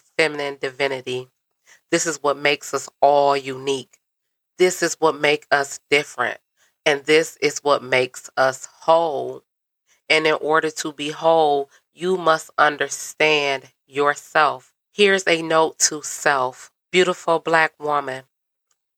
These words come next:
your scars are jewels, rubies, and diamonds. You wear them with a smile to present to others, to hide the flaws. The world does not value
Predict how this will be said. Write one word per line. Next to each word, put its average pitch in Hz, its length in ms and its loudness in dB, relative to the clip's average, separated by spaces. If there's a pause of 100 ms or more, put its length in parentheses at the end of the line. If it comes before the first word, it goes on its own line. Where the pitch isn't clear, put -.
your 156 220 0
scars 160 1000 2
are 139 160 0 (120)
jewels, 147 760 -4 (100)
rubies, 147 720 -4
and 139 200 -4
diamonds. 123 880 -4 (1200)
You 175 160 2
wear 160 440 2
them 139 480 0 (460)
with 156 140 0
a 151 100 2
smile 143 1080 0
to 165 120 2
present 151 540 -4
to - 280 -2
others, 135 720 -6 (440)
to 160 160 -2
hide 156 460 2
the 151 80 -8
flaws. 147 920 0 (300)
The 156 80 0
world 165 380 4
does 160 180 -2
not 151 300 2
value 147 640 2